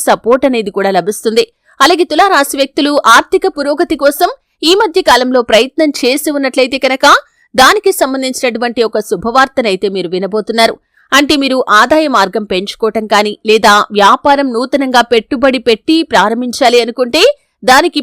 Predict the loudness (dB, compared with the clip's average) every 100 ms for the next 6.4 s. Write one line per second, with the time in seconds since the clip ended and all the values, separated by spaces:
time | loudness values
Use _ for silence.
0 | 2 0 0 -6 -2 2 2 0 -2 -4
1 | -6 -8 -2 0 0 -4 _ _ 0 2
2 | 2 0 0 0 0 0 0 0 -2 -2
3 | 0 0 0 -2 _ _ 2 2 4 0
4 | -2 -2 -2 -2 -2 -4 -2 -2 -2 -6
5 | -6 -6 -4 -2 -2 -2 -4 -4 -4 -4
6 | -4 -4 -4 -4